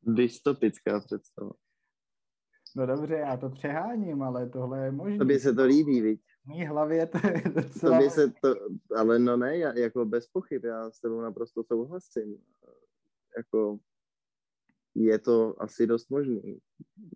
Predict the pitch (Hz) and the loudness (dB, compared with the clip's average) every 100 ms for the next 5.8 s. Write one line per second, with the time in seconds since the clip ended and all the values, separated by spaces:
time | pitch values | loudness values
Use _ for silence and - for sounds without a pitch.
0 | - 98 110 - 120 - - 117 - 113 | -18 -8 -6 -2 -4 -4 -4 -4 -2 -2
1 | 113 110 120 113 107 - 170 - 160 123 | -4 -2 -2 0 -2 -4 -6 -2 -4 -4
2 | 127 104 123 117 123 120 117 - 127 135 | -6 -6 -6 -4 -4 -4 -8 -12 -12 -10
3 | 113 110 107 - - - - - 120 117 | -8 -8 -8 -14 -20 -20 -16 0 2 4
4 | 120 123 - 147 127 113 120 117 113 107 | 4 2 0 -6 -4 -8 -6 -6 -6 -6
5 | 113 113 110 113 113 110 107 | -6 -6 -6 -10 -8 -10 -12